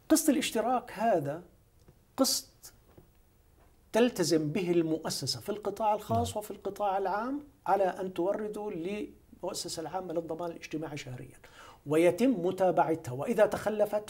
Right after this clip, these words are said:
Speaker 1: هناك عقوبات.
Speaker 2: نعم.
Speaker 1: عقوبات شديدة.
Speaker 2: نعم.
Speaker 1: هذه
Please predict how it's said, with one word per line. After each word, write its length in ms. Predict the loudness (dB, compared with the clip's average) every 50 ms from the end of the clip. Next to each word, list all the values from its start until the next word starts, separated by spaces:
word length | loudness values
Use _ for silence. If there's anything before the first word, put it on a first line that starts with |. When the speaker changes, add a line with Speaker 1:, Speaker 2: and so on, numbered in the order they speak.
| -6
Speaker 1:
هناك 240 | -4 -2 -2 -2 -2 -4 -6
عقوبات. 600 | -6 -4 -2 0 0 0 -2 -4 -8 -12 _ -20 -12 -8
Speaker 2:
نعم. 180 | -6 -4 -4 -6 -8 -14 _ _ _ _ -16 -16
Speaker 1:
عقوبات 400 | -6 -2 0 4 6 6 6 6
شديدة. 420 | 4 2 2 2 0 -2 -6 -8 -12 -6
Speaker 2:
نعم. 200 | -4 -4 -2 -4 -6 -10 -16 -20 -20 -20 -20 -20 -20 -20 -20 -18 -18 -18 -20 -20 -20 -20
Speaker 1:
هذه 260 | -14 -12 -10 -10 -10